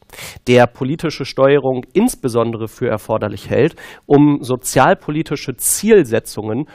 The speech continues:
wirkungsvoll zu verfolgen. Offe rekapituliert wichtige Argumentationslinien der Debatte Regulierer versus Deregulierer und dabei lässt er klare Sympathien für die Regulierungsfraktion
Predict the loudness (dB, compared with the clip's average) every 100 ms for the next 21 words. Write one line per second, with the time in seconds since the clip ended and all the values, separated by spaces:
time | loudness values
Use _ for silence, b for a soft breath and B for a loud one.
0 | b -16 0 2 2 0 -8 -12 -8 -6
1 | -6 -12 -14 -12 -10 -6 -2 -2 -4 -14
2 | _ _ _ _ _ _ _ _ _ _
3 | _ B B B 0 0 4 2 2 0
4 | 2 2 0 -4 -4 2 2 2 -4 -2
5 | 2 2 2 0 2 -2 0 0 0 -2
6 | 0 2 2 2 2 0 2 0 0 -2
7 | B B 2 2 2 2 4 6 6 6
8 | 4 0 0 -6 0 2 2 0 -6 -6
9 | -6 -6 0 0 0 B B B B B
10 | 0 2 2 0 2 4 6 4 2 0
11 | 0 2 2 0 2 4 2 -2 -2 -2
12 | -4 -2 -2 -2 -2 -4 -2 0 0 2
13 | 4 2 0 -4 -2 -2 -2 -6 -4 -2
14 | -2